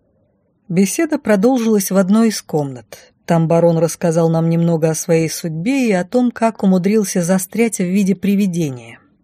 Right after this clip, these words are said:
Оказалось, его отравил родной племянник ради наследства. Потом Дмитрий Викторович ответил на вопросы Мортема, нет ли здесь ещё призраков и кто его побеспокоил в ночное время три месяца назад. "Эх, ужасное, ужасное убийство!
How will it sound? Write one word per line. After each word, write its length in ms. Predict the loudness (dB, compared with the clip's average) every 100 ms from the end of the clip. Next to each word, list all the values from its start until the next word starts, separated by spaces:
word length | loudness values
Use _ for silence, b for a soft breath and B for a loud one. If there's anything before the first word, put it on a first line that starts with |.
| _ -4
Оказалось, 600 | 0 2 4 4 4 0
его 220 | 0 2
отравил 480 | 2 2 2 4 4
родной 340 | 2 0 -2
племянник 760 | -2 0 2 4 2 2 -2 -2
ради 220 | 0 0
наследства. 760 | 0 -2 -4 -6 -6 -10 -16 -18 _ _
Потом 340 | -6 -2 -2 0
Дмитрий 440 | 2 2 0 -2
Викторович 540 | -2 -4 -4 -4 -2 -4
ответил 380 | -2 -2 -2
на 100 | 0
вопросы 420 | 0 -2 -4 -2 0
Мортема, 560 | 0 0 -4 -4 -2
нет 320 | 0 0 0
ли 100 | -2
здесь 300 | 0 -2 -2
ещё 320 | -2 -2 -4 -4
призраков 640 | -2 -2 -2 -4 -6 -6
и 20 |
кто 220 | -6 -2
его 200 | 0 0
побеспокоил 840 | 0 -2 -4 -4 -8 -6 -6 -4 -4
в 100 | -4
ночное 420 | -4 -4 -2 0
время 300 | 0 -2 0
три 180 | 0 2
месяца 400 | 0 -2 -6 -2
назад. 480 | -2 -2 -6 -12 -20 _ _ _ _ _ _ -8
"Эх, 520 | -4 -2 -4 -8 -4
ужасное, 1000 | -2 -2 0 0 -2 -6 -12 -12 -12 -6
ужасное 720 | -2 -2 -2 -2 -2 -2 -2
убийство! 680 | -2 -2 -2 -2 -6 -12